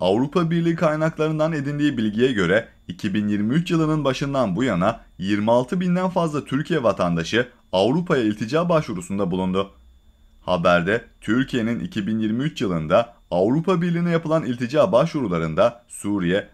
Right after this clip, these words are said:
Afganistan, Venezuela ve Kolombiya'nın ardından beşinci sırada yer aldığı belirtildi. Bir A B yetkilisinin verdiği bilgiye göre iki bin yirmi iki yılında Avrupa Birliği ve Schengen ülkelerinin konsoloslukları dünya genelinde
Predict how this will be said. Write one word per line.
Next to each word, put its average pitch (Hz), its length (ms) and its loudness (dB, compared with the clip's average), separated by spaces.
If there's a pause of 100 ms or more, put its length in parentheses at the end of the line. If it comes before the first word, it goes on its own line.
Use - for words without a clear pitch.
(100)
Afganistan, 110 840 -2 (140)
Venezuela 95 800 0
ve - 100 -6
Kolombiya'nın 165 600 0
ardından 90 580 0 (260)
beşinci 123 420 -6
sırada 151 300 -2
yer 139 140 0
aldığı 95 300 2
belirtildi. 90 560 -2 (960)
Bir 90 220 -2
A 85 240 4
B 110 60 0
yetkilisinin 151 680 -2
verdiği 139 360 -2
bilgiye 107 320 -2
göre 98 380 0 (100)
iki 95 260 -6
bin 98 120 -4
yirmi 98 220 -2
iki 101 200 -4
yılında 101 480 0 (160)
Avrupa 135 500 0
Birliği 101 340 0
ve 104 80 0
Schengen 160 380 -2
ülkelerinin 95 720 -2
konsoloslukları 95 920 -4 (200)
dünya 107 360 0
genelinde 113 680 -2